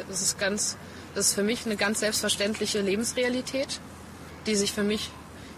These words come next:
die für mich eben überhaupt nicht die Widersprüche aufmacht, äh, wie sie mir gegenüber dann problematisiert wird oder so. Ähm, das ist so ein,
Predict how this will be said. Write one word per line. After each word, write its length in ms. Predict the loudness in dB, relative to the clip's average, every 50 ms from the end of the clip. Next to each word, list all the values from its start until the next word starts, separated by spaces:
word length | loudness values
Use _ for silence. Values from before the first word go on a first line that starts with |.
| -4
die 80 | -2 0
für 100 | 2 4
mich 240 | 4 4 2 0 0
eben 380 | 0 2 2 2 2 0 -2 -4 -8 -12 -8
überhaupt 320 | -2 -2 0 0 0 0 0
nicht 180 | -2 -2 0 0
die 80 | 0
Widersprüche 560 | 2 2 2 2 2 0 -2 -4 -2 -2 0 -2
aufmacht, 560 | -2 -2 0 0 0 0 0 -4 -8 -4 0
äh, 180 | 2 2 2 0 0
wie 260 | -2 0 2 2 2
sie 140 | 2 0 0
mir 400 | 0 2 2 4 4 4 2 0 -2 -10 -16 -16 -14 -14 -12 -4
gegenüber 440 | -2 0 0 2 0 2 2 2 2
dann 300 | 2 2 2 0 -2 -4 -6 -6 -4
problematisiert 720 | -2 0 0 2 2 2 2 0 0 0 0 0 0 0
wird 220 | -2 -4 -4 -4 -8 -10 -8 -2
oder 200 | 0 2 2 2
so. 200 | 0 -2 -4 -6 -10 -14 -16 -16 -16 -16 -16 -16 -16 -16 -16 -16 -16 -16 -16 -16 -16 -16 -16 -16 -16 -16 -16 -16 -16 -10 -4 0
Ähm, 520 | 2 2 2 2 2 2 0 0 -2 -4 -6 -10 -16 -18 -16 -16 -18 -18 -16 -16 -16 -16 -16 -16 -16 -16 -16 -16 -16 -16 -16 -16 -16 -16 -16 -16 -16 -16 -16 -16 -16 -16 -16 -16 -16 -16 -16 -16 -16 -16 -16 -16 -16 -16 -16 -16 -14 -12 -12 -12 -8 -2
das 120 | 0 2 4
ist 120 | 6 6
so 100 | 6 6
ein, 380 | 4 0 0 0 0 -2 -4